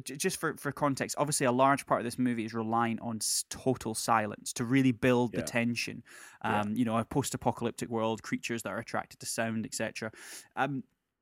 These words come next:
Speaker 1: the thing that I have about this movie is if I go to the cinema and someone ruffles a bag to m-, I mean, th-, this is to the extreme of our points that we always make about having to watch a movie in that environment with other people.
Speaker 2: Yeah.
Speaker 1: All it's gonna take is a couple of phones lighting up, or,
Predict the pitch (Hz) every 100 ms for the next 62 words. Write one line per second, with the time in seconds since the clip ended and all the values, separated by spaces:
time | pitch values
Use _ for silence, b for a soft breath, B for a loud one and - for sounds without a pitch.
0 | - - _ _ _ _ _ _ _ 135
1 | 156 - 214 214 226 - 180 160 160 151
2 | 135 131 127 147 139 120 113 113 - B
3 | B B _ 139 - 170 202 214 196 -
4 | 156 - 165 123 104 107 _ 117 - 170
5 | 170 147 151 - 143 135 147 135 117 -
6 | - 117 135 139 131 - 156 170 175 -
7 | 147 139 - - - 147 127 107 110 -
8 | 127 98 - 120 113 110 123 113 - 117
9 | 104 - 123 117 120 117 - 117 113 107
10 | 110 110 110 113 110 110 110 113 110 -
11 | 123 - 104 110 95 B B B B B
12 | _ 147 147 156 - 151 135 143 127 117
13 | - 120 120 113 131 117 110 113 107 113
14 | 107 - 117